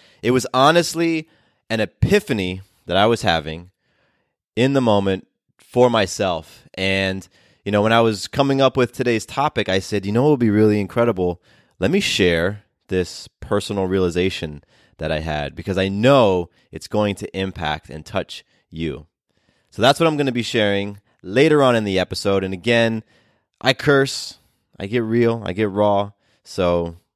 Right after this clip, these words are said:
be mindful of who is within earshot. To kick things off, let's share some magic. Let's talk about magical moments. Those, those moments when we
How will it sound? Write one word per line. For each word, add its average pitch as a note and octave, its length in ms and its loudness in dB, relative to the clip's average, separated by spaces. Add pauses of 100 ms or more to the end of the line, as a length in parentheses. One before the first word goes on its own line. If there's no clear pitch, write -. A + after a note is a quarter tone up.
(220)
be B2 120 2
mindful A#2+ 680 0
of - 180 -6
who A2+ 360 -6
is G2 340 -6
within G#2 440 -4
earshot. A#2 800 0 (800)
To - 80 -10
kick G3 180 2
things E3 180 2
off, D3+ 480 2 (300)
let's - 240 -4
share C#3 160 4
some F#2 260 0
magic. E2+ 580 0 (680)
Let's C3 100 -8
talk E3+ 160 -4
about C3 240 2
magical A2+ 680 2
moments. A#2 880 0
Those, G2+ 180 -8 (220)
those G#2+ 220 -2
moments B2+ 480 2
when A2+ 220 -2
we A2+ 320 -2